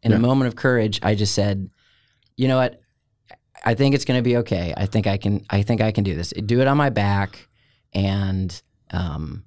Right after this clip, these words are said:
Speaker 1: you know, I won't look, and, you know, maybe if I could, like, play music or something like that, we can just, we can just get through it." And it was like,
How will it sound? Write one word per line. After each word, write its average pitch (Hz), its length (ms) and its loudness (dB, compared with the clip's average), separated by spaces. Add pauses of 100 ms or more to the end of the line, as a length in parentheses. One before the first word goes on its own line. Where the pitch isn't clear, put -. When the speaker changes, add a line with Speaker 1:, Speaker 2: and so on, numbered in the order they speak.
(280)
Speaker 1:
you 104 120 -4
know, 85 80 0
I 95 100 2
won't 117 260 0
look, 110 420 0 (140)
and, 95 480 -2
you 107 100 0
know, 90 280 -2
maybe 110 200 2
if 107 140 -2
I 104 80 0
could, 104 140 -6
like, 104 160 -6
play 110 160 0
music 135 420 2
or 127 80 0
something 113 320 0
like 104 240 0
that, 98 300 -2
we 107 120 0
can 104 200 -2
just, 92 360 -8 (320)
we 104 140 2
can 98 120 0
just 90 220 -2
get 95 200 -4
through - 180 -6
it." - 220 -12
And 156 180 0
it 170 80 -4
was 180 140 -2
like, 156 380 -2